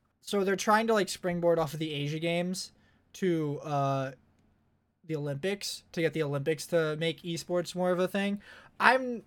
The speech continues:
not totally sure, like, at all how this is going or how it will work into the schedule or what, but, like, I, I don't want to, the, the world, the, the international schedules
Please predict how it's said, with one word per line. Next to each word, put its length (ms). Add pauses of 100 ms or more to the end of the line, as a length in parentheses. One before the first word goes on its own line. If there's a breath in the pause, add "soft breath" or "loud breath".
(100)
not 360 (280)
totally 340
sure, 560 (840)
like, 160
at 100
all 180
how 140
this 180
is 120
going 320
or 80
how 240
it 80
will 120
work 220
into 140
the 100
schedule 500
or 100
what, 380 (460 soft breath)
but, 180
like, 440 (600 soft breath)
I, 840 (880)
I 280 (100)
don't 200
want 320
to, 220 (160)
the, 120
the 160
world, 260 (100)
the, 220 (100)
the 140
international 500
schedules 880